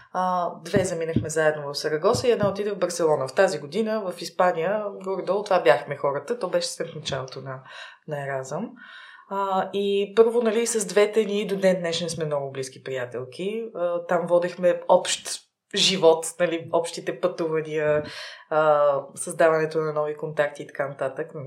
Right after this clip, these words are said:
Тогава обиколихме половин Европа с Ryanair, нали, това беше за нас откритието на века.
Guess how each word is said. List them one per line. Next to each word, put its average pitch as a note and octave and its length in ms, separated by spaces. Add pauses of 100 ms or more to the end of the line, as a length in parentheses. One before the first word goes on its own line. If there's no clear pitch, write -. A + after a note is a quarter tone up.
(120)
Тогава B2+ 380
обиколихме C#3+ 800
половин D#3 300
Европа D3 340
с D3+ 140
Ryanair, D3 540
нали, C#3 220
това C#3+ 180
беше C#3 240
за C#3+ 120
нас C3+ 240 (300)
откритието D#3+ 640
на C#3 380
века. D#3 320